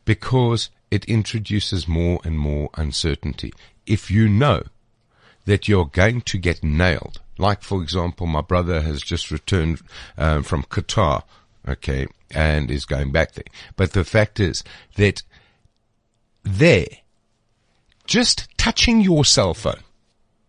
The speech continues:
is subject to a fine which is equivalent to two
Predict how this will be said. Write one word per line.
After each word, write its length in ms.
is 180
subject 720
to 300
a 120
fine 520
which 220
is 140
equivalent 760
to 200
two 320